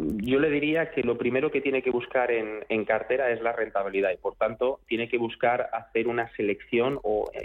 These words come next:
incidir, digamos, en cuáles son los planes de pensiones que pueden tener mayores perspectivas, no quedarse rezagado en uno. Segundo, tiene que tener seguridad en cartera, lo que quiere decir,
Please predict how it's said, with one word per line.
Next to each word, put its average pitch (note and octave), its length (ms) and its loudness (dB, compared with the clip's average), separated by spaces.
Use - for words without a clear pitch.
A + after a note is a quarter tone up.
incidir, A#2+ 540 0
digamos, B2 340 0
en A2 80 -2
cuáles A2 220 0
son A#2+ 100 2
los A#2 100 -2
planes A2+ 220 0
de A2+ 80 -2
pensiones A2+ 360 -4
que A2 120 -2
pueden A2+ 260 0
tener A2 200 0
mayores G#2 340 0
perspectivas, G2 600 -4
no A#2 280 2
quedarse B2 420 0
rezagado A2 580 0
en G2+ 120 -2
uno. G2 260 -4
Segundo, D#3 440 2
tiene D3+ 200 0
que D3 120 2
tener C3+ 340 0
seguridad A2 480 2
en A#2+ 140 -2
cartera, G#2 640 0
lo G#2+ 140 -2
que - 100 -8
quiere B2 200 2
decir, C3 500 0